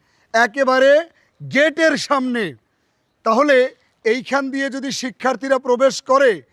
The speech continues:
কি পরিমাণ দুর্গন্ধ মোকাবেলা করে প্রতিদিন তাদেরকে যাতায়াত করতে হয়। এই কি শিক্ষার পরি-, পরিবেশ? এই কি অবস্থা? আমি যদি এই পার্শ্বে একটু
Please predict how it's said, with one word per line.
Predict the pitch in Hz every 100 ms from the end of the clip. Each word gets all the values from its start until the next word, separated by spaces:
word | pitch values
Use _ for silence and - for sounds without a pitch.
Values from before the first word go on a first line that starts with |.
| _ _ _
কি | 269
পরিমাণ | 277 285 285 277 262
দুর্গন্ধ | 196 262 233 277 302 240
মোকাবেলা | 294 262 247 277 285 277
করে | 262 269 254
প্রতিদিন | 254 247 262 262 247
তাদেরকে | 254 254 226 262 285 339 _ _ _
যাতায়াত | 151 226 254 254 262
করতে | - 233 247
হয়। | 180 214 170 123 _ _ _
এই | 226 254
কি | 285 254
শিক্ষার | - 269 - 262
পরি-, | 262 277 277
পরিবেশ? | 277 285 302 262 - _ _ _
এই | - 247
কি | 233 294
অবস্থা? | 247 262 - 285 226 147 _ _ -
আমি | 226
যদি | 269 277
এই | 285 - 254
পার্শ্বে | 269 277 247 262
একটু | 277 285 285